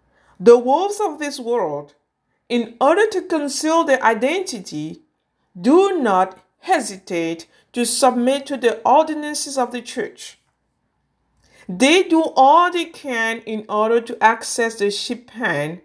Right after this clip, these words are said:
and to cause dissension and division among the sheep. As we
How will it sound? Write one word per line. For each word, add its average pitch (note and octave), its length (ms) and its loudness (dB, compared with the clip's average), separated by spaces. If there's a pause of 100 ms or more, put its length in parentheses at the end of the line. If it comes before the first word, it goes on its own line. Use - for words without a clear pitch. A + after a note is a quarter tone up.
(560)
and B3 220 2
to C#4+ 120 -2
cause D#4 420 2
dissension D4+ 840 -4 (200)
and A3 220 0
division G#3+ 760 -2 (240)
among G3 400 0
the A3+ 80 -6
sheep. - 420 -12 (1500)
As B3+ 220 6
we D4 120 -4